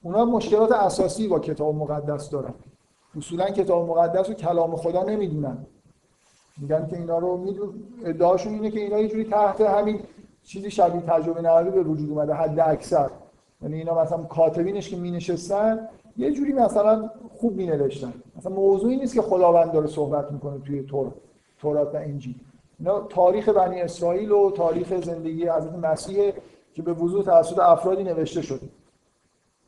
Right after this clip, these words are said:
و اینجوری نیست که کلام کلام خدا باشه. این ادعا وجود نداره. مسیحا بر اساس اینکه این کلام کلام خدا نیست،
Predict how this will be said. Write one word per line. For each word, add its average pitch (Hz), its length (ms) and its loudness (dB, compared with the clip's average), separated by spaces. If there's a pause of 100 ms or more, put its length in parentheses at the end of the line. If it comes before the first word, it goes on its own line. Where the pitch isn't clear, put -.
(440)
و 147 60 -2
اینجوری 165 420 -4
نیست 220 160 -4
که 196 80 -6
کلام 165 500 2
کلام 156 360 2
خدا 147 280 -2
باشه. 139 260 -6 (100)
این 196 180 -10
ادعا 180 360 2
وجود 180 360 -2
نداره. 127 200 -4 (460)
مسیحا 233 500 4
بر 208 140 8
اساس 208 320 2
اینکه 220 140 0
این 196 100 -4
کلام 170 340 2
کلام 165 280 0
خدا 170 340 -2
نیست، 190 400 -8